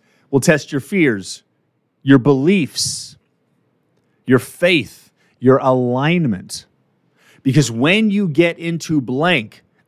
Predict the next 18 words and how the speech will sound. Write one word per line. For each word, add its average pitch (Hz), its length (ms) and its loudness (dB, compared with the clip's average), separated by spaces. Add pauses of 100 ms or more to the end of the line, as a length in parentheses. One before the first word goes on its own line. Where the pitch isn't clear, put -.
unknown, 151 760 0 (2000)
pure 254 260 6
creation, 147 640 -4
yes, 143 420 -8 (1600)
that's 139 340 0
when 156 160 0
your 127 360 0 (280)
expectations 143 1200 -4
kick - 260 -16
in. 95 240 -12 (220)
Your, 131 220 4
what 139 200 -6
I 143 100 -2
call 147 200 -2
your 120 120 -4
frame 110 680 -8
kicks - 300 -2
in. 87 240 -6